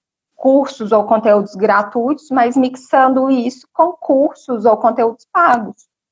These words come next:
né? É uma estratégia também. Então, e que visa a sustenta-, sustentabilidade de qualquer negócio. A questão é como fazer isso.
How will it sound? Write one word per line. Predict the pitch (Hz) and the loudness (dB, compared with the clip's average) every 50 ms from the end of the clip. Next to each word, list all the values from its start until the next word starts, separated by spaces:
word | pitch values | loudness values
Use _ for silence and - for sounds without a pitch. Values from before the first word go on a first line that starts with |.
| _ _ - | _ _ -6
né? | 196 196 190 - - - _ _ _ _ - | -2 -2 -2 -2 -4 -8 _ _ _ _ -4
É | - 277 | -2 -2
uma | 320 392 381 | -2 -2 -4
estratégia | - - - 202 - - - 180 170 165 170 190 - - | -6 -4 -4 -4 -4 -2 -2 -4 -4 -4 -6 -10 -12 -12
também. | 185 175 160 160 - - _ _ _ _ _ _ _ _ _ _ _ _ - | -16 -16 -16 -16 -20 -20 _ _ _ _ _ _ _ _ _ _ _ _ -16
Então, | 190 190 190 _ _ - 208 185 180 180 180 185 208 226 220 214 202 190 190 196 196 - - | -14 -14 -14 _ _ -4 -2 0 2 2 2 2 0 -2 -4 -6 -6 -8 -8 -10 -12 -12 -8
e | - 277 | -8 -8
que | 269 - 330 | -6 -6 -4
visa | 285 247 240 233 254 269 | -2 -2 0 0 0 -2
a | |
sustenta-, | 269 - 254 - 294 269 269 269 269 - _ _ _ _ _ | -2 -6 -10 -6 -6 -4 -4 -4 -6 -6 _ _ _ _ _
sustentabilidade | _ - - 240 247 269 247 247 247 220 254 269 277 233 - 233 220 214 - | _ -12 -12 -10 -6 -4 -2 -2 -2 -2 -2 -4 -4 -2 -2 -4 -4 -6 -10
de | - - | -16 -18
qualquer | - 311 - - - - 269 269 | -10 -10 -10 -10 -6 -6 -6 -4
negócio. | 294 330 - 254 208 170 180 190 - - - _ _ _ _ _ _ _ _ _ _ _ _ _ _ _ _ _ - | -4 -8 -6 -6 -8 -8 -8 -8 -14 -18 -20 _ _ _ _ _ _ _ _ _ _ _ _ _ _ _ _ _ -20
A | 208 | -18
questão | 202 - 226 226 - 247 240 | -10 -8 -8 -2 0 2 2
é | 254 | 2
como | 247 - 247 247 254 247 | 2 2 2 2 2 0
fazer | - 262 247 233 254 277 | -2 -6 -4 -2 -2 -2
isso. | 277 208 180 - _ _ _ _ | -2 -4 -8 -12 _ _ _ _